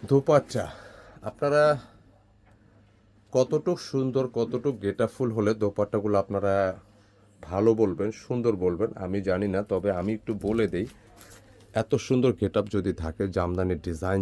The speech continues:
যদি থাকে, জামদানি মানে একটা ঐতিহ্যের ব্যাপার, এটা মিস করবেন না, নিয়ে নেবেন। চারপাশে বক্স করে যে প্যানেলটা আসছে, সুন্দর করে টার্সেলও কিন্তু দিয়ে দিচ্ছে ফ্যাব্রিকের, really অসাধারণ। এই কালারটা কিন্তু ছিল না, এটা কিন্তু আমাদের এর আগে দিয়েছিলাম,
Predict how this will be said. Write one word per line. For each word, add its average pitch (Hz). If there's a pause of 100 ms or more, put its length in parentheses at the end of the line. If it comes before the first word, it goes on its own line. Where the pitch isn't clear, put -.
যদি 82 (120)
থাকে, - (260)
জামদানি 90 (100)
মানে 110
একটা 110
ঐতিহ্যের 90
ব্যাপার, 78 (440)
এটা 113 (100)
মিস 92 (120)
করবেন 76
না, 85 (100)
নিয়ে 87
নেবেন। 78
চারপাশে 98 (100)
বক্স 90
করে 107
যে 95
প্যানেলটা 92
আসছে, - (120)
সুন্দর 95
করে 95 (120)
টার্সেলও 101
কিন্তু 107 (100)
দিয়ে 92
দিচ্ছে 87
ফ্যাব্রিকের, 92 (840)
really 135 (140)
অসাধারণ। 95
এই 107
কালারটা 127
কিন্তু 131
ছিল 120 (100)
না, 104
এটা 120 (120)
কিন্তু 127
আমাদের 127 (460)
এর 104
আগে 117
দিয়েছিলাম, 135